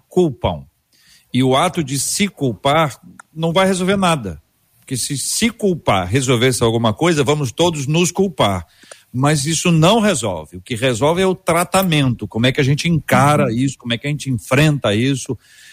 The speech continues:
Speaker 1: E isso vale pra pessoa que vê, pode ser um pai, pode ser um responsável, pode ser uma amiga que tá observando isso, "Ah, isso não tá indo bem, esse negócio não tá bom, eu preciso ajudar."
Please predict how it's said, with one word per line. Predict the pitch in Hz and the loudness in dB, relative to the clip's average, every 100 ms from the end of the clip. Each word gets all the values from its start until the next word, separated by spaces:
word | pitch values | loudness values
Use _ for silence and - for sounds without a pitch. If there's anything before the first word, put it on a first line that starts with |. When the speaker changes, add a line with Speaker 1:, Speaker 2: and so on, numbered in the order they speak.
| - | -8
Speaker 1:
E | - 156 | 0 2
isso | 190 - 170 | 2 2 0
vale | 123 117 110 104 | 2 2 0 -2
pra | 98 - 123 | -4 -2 -2
pessoa | 135 117 - 120 | -2 -4 -2 -4
que | - | -2
vê, | 131 92 151 208 - _ | -4 0 2 2 -2 _
pode | 120 120 - | -4 -4 -4
ser | - | -4
um | 113 101 | -2 -2
pai, | 139 131 139 135 135 120 | 0 2 2 0 -2 -6
pode | 110 101 | -8 -8
ser | - 123 | -6 -6
um | |
responsável, | 101 120 - 110 101 - 131 127 127 117 | -2 -4 -2 -4 -4 0 2 2 0 -2
pode | 107 120 104 | -2 -4 -4
ser | 131 | -2
uma | 147 | 0
amiga | 170 156 156 135 147 - _ _ _ | 2 2 2 2 0 -2 _ _ _
que | 143 | -6
tá | - | 0
observando | 143 139 131 143 147 | 0 0 -2 -4 -4
isso, | 135 120 | -4 -2
"Ah, | 113 | -2
isso | 123 147 | -4 -4
não | 135 | -2
tá | 135 | 0
indo | 143 135 | 0 -2
bem, | 113 104 104 101 101 - | 0 2 2 2 -2 -6
esse | 113 110 | -6 -4
negócio | 123 117 123 | -2 0 0
não | 123 110 | 0 0
tá | 120 | 0
bom, | 110 104 107 | 0 0 2
eu | 110 | 0
preciso | - 139 135 | -2 0 2
ajudar." | 131 139 113 98 | 2 0 0 0